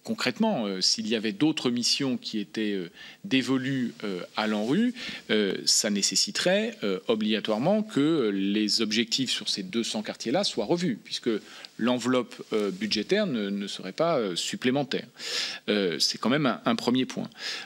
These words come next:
Or, euh, comme vous le savez, notamment dans le cadre de la loi, euh, euh, sur la politique de la ville qui a été adoptée, euh, en deux mille treize, il y a eu un carroyage, euh, euh, des quartiers qui a été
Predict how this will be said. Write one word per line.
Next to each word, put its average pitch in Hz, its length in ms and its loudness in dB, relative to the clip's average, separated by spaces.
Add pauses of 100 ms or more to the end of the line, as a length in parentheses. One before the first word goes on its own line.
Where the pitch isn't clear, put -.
(140)
Or, 123 420 4
euh, 92 160 2 (140)
comme 107 160 0
vous 104 80 -2
le 101 60 2
savez, 143 340 4
notamment 120 520 0
dans 104 140 0
le 98 60 -2
cadre 98 640 0
de 110 100 2
la 107 160 4
loi, 110 360 2
euh, 95 100 0 (460)
euh, 98 120 0
sur - 140 -2
la 95 100 0
politique 117 400 0
de 117 100 2
la 110 120 2
ville 117 220 0
qui 110 120 0
a - 20 2
été 104 160 0
adoptée, 107 480 0
euh, 95 200 -2 (100)
en 110 120 0
deux 107 140 0
mille 101 180 0
treize, 202 420 2 (320)
il 104 80 2
y - 20 2
a 104 40 2
eu 101 60 0
un 98 80 -2
carroyage, 110 720 0
euh, 92 180 -6 (420)
euh, 95 260 -4
des 101 140 -2
quartiers 113 420 0
qui - 140 -2
a 98 40 2
été 95 200 -2